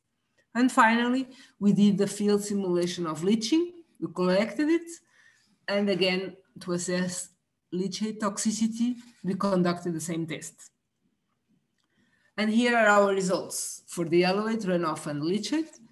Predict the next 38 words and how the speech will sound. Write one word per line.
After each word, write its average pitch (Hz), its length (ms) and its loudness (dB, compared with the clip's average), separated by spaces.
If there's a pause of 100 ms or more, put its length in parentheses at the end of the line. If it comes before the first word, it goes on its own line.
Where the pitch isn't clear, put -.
(140)
In 175 140 2
this 180 180 -2
case, 175 340 -2
we 165 120 0
assess 160 340 -6
the 160 100 -12
survival, 190 800 -4 (580)
again 165 440 -4
with 160 100 -2
the 147 100 -6
cladoceran, 226 760 -2 (260)
and 180 160 0
I 185 60 2
will 180 160 2
show 180 200 -2
you 185 140 0
the 180 140 -2
results 175 560 -2
of 156 240 -6
the 170 320 -6 (1000)
acute 180 400 -8
toxicity 170 720 -8
test, - 340 -8
the 160 140 -2
L 165 100 -4
C 170 200 -6
fifty 170 480 -6
after 160 240 -8
forty-eight 160 560 -6
hours. - 640 -10 (1080)
When 190 180 -2
we 262 80 0
compare 226 460 2
the 190 180 2
eluate 202 440 2
and 180 160 2
the 170 40 2
runoff, 165 640 -4